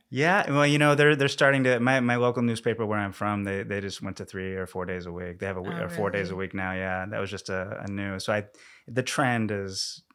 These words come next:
Speaker 1: I think, gonna be all online.
Speaker 2: So at my office building, um, in the mailroom, the guys used to come around every day with a cart and deliver everybody's newspaper.
Speaker 1: Mm-hmm.
Speaker 2: We definitely don't do that anymore. We've gone to on,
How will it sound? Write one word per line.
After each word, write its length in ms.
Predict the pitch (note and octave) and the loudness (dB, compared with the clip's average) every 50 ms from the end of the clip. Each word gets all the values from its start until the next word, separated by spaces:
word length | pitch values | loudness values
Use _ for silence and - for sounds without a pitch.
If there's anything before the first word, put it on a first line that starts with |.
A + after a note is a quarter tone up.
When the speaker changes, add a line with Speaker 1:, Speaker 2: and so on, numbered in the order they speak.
| _ - | _ -14
Speaker 1:
I 80 | G#2 | -12
think, 200 | G2 - G2 F2+ | -10 -10 -8 -8
gonna 100 | - G2 | -6 -6
be 140 | F#2 G2 F#2+ | -6 -4 -4
all 180 | - F#2 F#2 F2+ | -2 -2 -2 -2
online. 540 | F2+ F2+ F2+ F2+ F2 F2+ F2+ F2 F2 F2+ F2 _ _ _ | -4 -4 -4 -4 -4 -6 -6 -8 -10 -12 -14 _ _ _
Speaker 2:
So 260 | - - - G3 F#3+ | -12 -6 -4 -2 -2
at 180 | - F#3+ - G#3 | -2 -2 -4 -4
my 360 | G3+ F#3+ F3+ F3 F3 E3+ - - | -4 -4 -4 -6 -6 -8 -10 -10
office 340 | F#3+ F#3 E3+ - - F3+ - - | -10 -10 -10 -10 -14 -14 -14 -12
building, 680 | - F3 E3 E3 E3 E3+ E3 D#3+ D#3+ D#3+ D#3+ D#3+ - - | -8 -8 -8 -8 -8 -10 -10 -10 -10 -10 -12 -12 -14 -12
um, 560 | - E3+ D#3+ D#3+ D#3+ D#3+ D3+ D3 D#3+ D#3+ E3 F3 _ _ _ _ - | -12 -12 -10 -10 -12 -14 -14 -16 -16 -16 -18 -20 _ _ _ _ -10
in 100 | F3 E3 | -10 -8
the 60 | D#3+ | -8
mailroom, 520 | D#3+ D#3+ E3 E3 E3 E3 E3 D#3+ D#3+ D#3+ | -8 -8 -8 -8 -8 -10 -10 -10 -10 -12
the 80 | D#3 D#3 | -12 -12
guys 320 | - D3+ D3 D3 D3+ D3+ | -10 -10 -8 -8 -8 -10
used 200 | - D#3+ - - | -12 -14 -14 -16
to 60 | - D#3 | -16 -16
come 220 | - - F3+ D#3 | -14 -12 -12 -10
around 340 | D#3 D3+ D3+ E3+ E3+ D#3 - | -10 -10 -10 -10 -10 -10 -12
every 220 | D3+ D3 D3+ D#3 D3 | -12 -14 -14 -16 -14
day 260 | - E3 D#3+ D#3 D3+ | -14 -12 -12 -12 -12
with 180 | D#3+ E3 - | -14 -16 -18
a 60 | - D#3+ | -18 -18
cart 440 | - - D#3+ C#3+ D3 D3+ D#3+ D#3 _ - | -16 -14 -12 -12 -12 -12 -14 -16 _ -18
and 220 | D3 D3 D3+ D3+ - _ _ _ _ _ _ _ _ _ | -16 -16 -16 -16 -18 _ _ _ _ _ _ _ _ _
deliver 400 | - - C#3+ D3 D#3 D3+ E3 E3 | -18 -14 -12 -12 -12 -10 -10 -10
everybody's 640 | - E3 E3 D#3+ D#3 - D3+ D3 D3+ D#3 D3 - - | -10 -10 -12 -12 -12 -12 -14 -14 -14 -14 -16 -16 -16
newspaper. 680 | D3+ D3 D3 - - - - - - - C3+ B2+ - A#2 | -16 -16 -16 -16 -14 -14 -14 -14 -14 -14 -14 -12 -10 -8
Speaker 1:
Mm-hmm. 220 | G#2+ G2+ G2+ G2 | -8 -8 -8 -8
Speaker 2:
We 60 | F#2+ F#2+ | -10 -10
definitely 420 | F#2+ F#2+ E3+ F3 E3+ - E3 D#3 D3+ | -12 -12 -12 -12 -12 -12 -14 -12 -12
don't 140 | D#3 - - | -14 -16 -16
do 140 | - E3 D3 | -16 -16 -14
that 240 | C#3+ B2 - - | -12 -12 -12 -12
anymore. 560 | C3 C3 C#3 C#3 C#3 A#2+ - C#3+ C#3 C#3 C#3+ E3 | -14 -14 -14 -14 -14 -14 -14 -14 -14 -16 -16 -18
We've 140 | E3 E3 _ | -20 -20 _
gone 260 | - C#3+ C#3+ C#3+ D3 | -16 -16 -16 -16 -16
to 120 | D3 - - - | -18 -20 -20 -16
on, 460 | - D#3 D3 D3+ D3 C#3+ D3 D3 | -14 -12 -12 -12 -12 -12 -14 -16